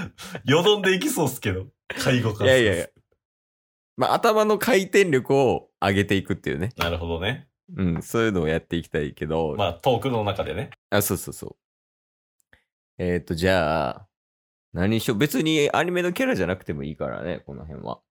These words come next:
Speaker 1: うん。
Speaker 2: じゃあ、野球でいこう。早速やけど。
Speaker 1: 出た。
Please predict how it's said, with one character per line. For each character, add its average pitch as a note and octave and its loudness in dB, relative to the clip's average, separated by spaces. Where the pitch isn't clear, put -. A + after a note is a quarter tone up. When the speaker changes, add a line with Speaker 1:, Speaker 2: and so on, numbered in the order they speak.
Speaker 1:
う F#2+ -8
ん。 F2 -6
Speaker 2:
じ F2 -2
ゃ E2+ 2
あ、 D#2 -4
野 F#2+ 2
球 G#2 0
で G#2 4
い G2+ 2
こ F#2+ -2
う。 G2 -14
早 - -6
速 - -4
や E2+ 0
け D#2 -2
ど。 D2+ -6
Speaker 1:
出 A2 -2
た。 F#2+ -4